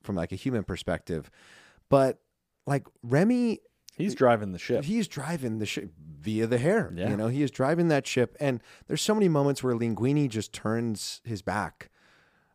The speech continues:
Speaker 1: on Remy, especially, like, as he starts to fall in love.
Speaker 2: Yeah.
Speaker 1: Uh, with, uh, is, what is, not Cosette, it's, uh,
Speaker 2: Colette or something?
Speaker 1: Colette, Colette.
Speaker 2: I think so,
Speaker 1: Cosette
Speaker 2: yeah.
Speaker 1: would be the musical version
Speaker 2: Yes.
Speaker 1: of, uh, of Ratatouille called
Speaker 2: Yes. Les
Speaker 1: Les
Speaker 2: Mis.
Speaker 1: Mis.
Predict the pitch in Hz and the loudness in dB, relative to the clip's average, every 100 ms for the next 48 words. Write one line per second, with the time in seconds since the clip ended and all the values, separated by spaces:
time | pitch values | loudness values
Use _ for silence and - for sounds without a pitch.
0 | _ 113 113 110 101 95 82 - _ - | _ 2 4 6 4 0 -4 -14 _ 0
1 | 113 98 73 82 - 139 143 120 107 98 | 2 2 -2 -2 0 2 2 0 0 -4
2 | 95 101 - 101 - 98 95 87 113 117 | -4 -6 -6 -10 -4 -4 -4 -2 2 4
3 | 113 107 110 117 117 - - 98 90 87 | 2 0 0 4 4 4 -2 -4 -2 -4
4 | 82 85 - - 85 - - - 98 104 | -6 -10 -10 -10 -10 -10 -18 -20 -16 -14
5 | 95 98 92 82 76 78 - - - 76 | -12 -12 -12 -14 -10 -10 -12 -16 -12 -12
6 | - - 113 110 147 - 135 113 175 - | -8 0 4 6 4 0 -4 -2 0 -2
7 | - 113 85 - - 90 104 123 147 104 | -4 -6 -8 -12 -16 -10 -2 2 2 0
8 | 110 107 107 104 131 117 98 82 80 - | -6 -8 -6 -2 -2 -2 -4 -6 -6 -6
9 | 82 - 147 143 131 98 90 95 104 92 | -6 2 4 4 4 0 0 -4 -4 -4
10 | - 92 82 101 98 104 - - - 120 | -8 -10 -6 -4 -2 -4 -6 -14 0 2
11 | 117 95 107 92 | 2 0 -2 -2